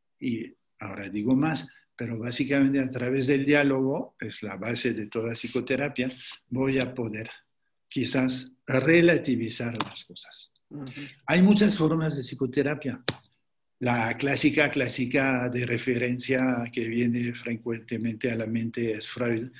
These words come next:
Speaker 1: y el psicoanálisis y las derivadas del psicoanálisis. Pero, <clears throat> y yo digo, gracias al cielo, no todas son así, porque el psicoanálisis te deja hablar,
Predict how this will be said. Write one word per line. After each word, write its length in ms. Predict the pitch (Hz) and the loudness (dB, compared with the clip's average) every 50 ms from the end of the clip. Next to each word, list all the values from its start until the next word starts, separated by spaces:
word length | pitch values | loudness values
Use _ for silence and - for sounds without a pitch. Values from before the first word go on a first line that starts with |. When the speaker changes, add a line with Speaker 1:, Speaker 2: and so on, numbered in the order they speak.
| - - - - - | -20 -20 -18 -14 -8
Speaker 1:
y 80 | - 117 | -6 -6
el 80 | 113 110 | -4 -4
psicoanálisis 1160 | - - 110 - - 127 120 120 127 127 123 123 123 127 123 - 127 123 127 127 123 - - | -4 -6 -6 -2 -2 -2 0 2 2 2 2 2 0 0 -2 -2 -2 -2 -2 -2 -4 -4 -6
y 80 | 113 | -6
las 260 | 110 110 107 104 101 - | -8 -8 -10 -12 -12 -12
derivadas 640 | 110 107 110 107 104 110 107 107 107 107 107 - - | -10 -8 -8 -8 -8 -8 -10 -10 -10 -12 -14 -14 -16
del 100 | - - | -16 -14
psicoanálisis. 920 | - - 104 - 120 123 143 160 147 135 120 117 - - - - - _ _ _ - - - - - - _ _ _ - | -14 -14 -10 -8 -6 -6 -6 -6 -6 -6 -8 -10 -12 -14 -16 -20 -20 _ _ _ -20 -20 -18 -18 -18 -20 _ _ _ 6
Pero, 500 | 220 202 196 185 147 151 - - - _ _ _ - | 8 8 10 8 6 2 -2 -6 -16 _ _ _ -10
<clears throat> 440 | - - 160 - - - - _ - | -6 -6 -6 -6 -6 -14 -16 _ -2
y 140 | 143 139 131 | 0 0 4
yo 140 | 139 143 | 4 4
digo, 280 | 123 127 123 113 123 123 123 123 - - - - - - - - - - - _ _ - _ _ - - | 4 4 0 0 0 -2 -2 -4 -6 -6 -8 -8 -10 -12 -14 -16 -16 -18 -20 _ _ -20 _ _ -16 -8
gracias 520 | 120 117 123 127 127 127 147 139 123 131 | -6 -2 0 0 0 2 2 0 0 0
al 140 | 151 151 143 | -2 -2 0
cielo, 460 | - - 175 151 139 127 127 - - - - - - - _ _ - | 2 4 4 6 6 2 0 -2 -8 -12 -20 -20 -20 -20 _ _ -2
no 480 | 135 131 139 151 151 160 - - - - | 0 4 6 6 6 6 4 0 -4 -2
todas 360 | 139 127 123 123 123 123 - | 0 0 2 0 0 -2 -2
son 240 | - 127 120 131 139 | 0 2 2 2 2
así, 360 | 135 - 196 196 185 - - - - - _ _ _ _ _ | 2 2 0 0 -2 -2 -6 -12 -20 -20 _ _ _ _ _
porque 280 | - 135 131 139 151 151 | -6 -4 0 4 4 4
el 40 | 143 | 4
psicoanálisis 840 | - 170 151 165 156 151 143 143 139 135 135 131 - - 156 151 - | 4 2 2 2 2 4 4 4 4 4 2 2 0 0 -2 -2 0
te 140 | - 117 - | -2 -2 -2
deja 300 | 110 104 104 - 117 117 | -2 -6 -6 -6 -6 -6
hablar, 300 | 113 120 131 139 139 | -4 -4 -4 -4 -4